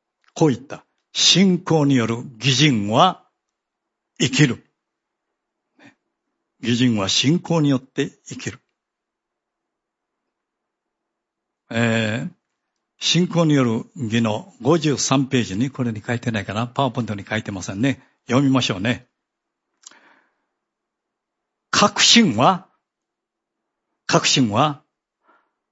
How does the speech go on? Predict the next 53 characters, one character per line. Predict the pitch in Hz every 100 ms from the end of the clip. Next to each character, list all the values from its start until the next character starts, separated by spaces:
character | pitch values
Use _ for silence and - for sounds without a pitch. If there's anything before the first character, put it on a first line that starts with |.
| _ _
神 | - 254 262 214
が | 151 143 127 -
仰 | 185 226 285 285
せ | - 262
に | 247 233
な | 208 208
っ | 208 _ _ -
た | 190
か | - 190 220
ら | 185
と | - 147
い | 151
う | 147
こ | - 151
と | 196
に | 208
基 | 240 170 160 160
づ | 127
く | 120 -
と | 196
書 | 131
い | 110
て | 98
ま | 82
す。 | - - _ _ _ _ _ _ _ _ _ _ _ _
神 | - 202 160 110
が、 | 127 196 - _ _ _
「汝 | 156 214 226 202 185
の | 165 139
罪 | - 143 123 113
許 | 131 208
さ | - 180
れ | 143
た」。 | 107 - _ _ _ _ _ _ _ _ _ _ _ -
何 | 131 175 202
に | 196
基 | 165 160
づ | 151 139
い |
て | 123 117
許 | 123
さ | - 117
れ |
る | 117
ん |
で | 101
す | 92 -
か？ | 170 165 _ _ _ -
真 | 135
心 | 131 156 160 143
か | 156
ら | 147
悔 | -